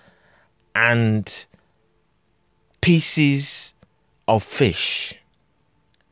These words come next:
Those who had eaten the loaves numbered five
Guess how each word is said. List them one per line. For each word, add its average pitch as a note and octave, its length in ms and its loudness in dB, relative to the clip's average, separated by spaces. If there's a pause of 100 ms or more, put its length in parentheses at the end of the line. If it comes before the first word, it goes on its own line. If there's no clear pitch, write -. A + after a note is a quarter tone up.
(680)
Those E3+ 720 4 (380)
who D3+ 240 4
had A#2+ 200 0
eaten A3+ 360 2
the D#3+ 100 8
loaves A2+ 580 2 (320)
numbered B2 720 2 (380)
five C#3+ 680 0